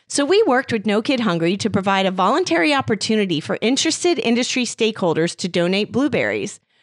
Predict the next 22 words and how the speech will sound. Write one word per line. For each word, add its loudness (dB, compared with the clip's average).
There 2
are 2
a 2
lot 2
of 0
logistics -2
that -6
have -2
to -2
be 0
worked 0
out 2
by 0
No 2
Kid -2
Hungry 2
with -2
their 0
nationwide 0
summer 0
distribution -2
centers, -4